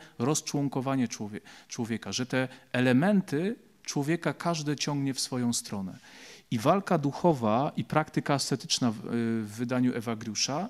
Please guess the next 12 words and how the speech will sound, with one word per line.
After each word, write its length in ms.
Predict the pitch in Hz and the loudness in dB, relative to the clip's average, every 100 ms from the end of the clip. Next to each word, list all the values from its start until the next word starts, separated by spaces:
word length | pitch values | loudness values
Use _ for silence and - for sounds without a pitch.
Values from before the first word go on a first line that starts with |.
| - | 0
ona 260 | 160 190 | 4 6
ma 160 | 175 170 | 6 4
na 160 | 156 135 | 2 2
celu 420 | - 165 151 156 - - | 2 2 2 -2 -6 -6
wewnętrzne 800 | - 139 143 151 143 - 135 135 - - - - | -2 2 2 2 2 0 0 -2 -6 -18 -20 -2
y, 300 | 120 120 113 - - | 2 4 2 -2 -4
jakby 260 | 120 120 123 | 0 2 2
z-, 120 | 117 - | 0 4
na 160 | 131 117 | 6 6
powrót 340 | 147 135 123 | 4 4 2
zintegrowanie 760 | - 135 127 120 120 117 117 110 | 4 4 4 2 2 4 2 2
człowieka, 560 | - 104 104 101 - | -2 -4 -6 -8 -14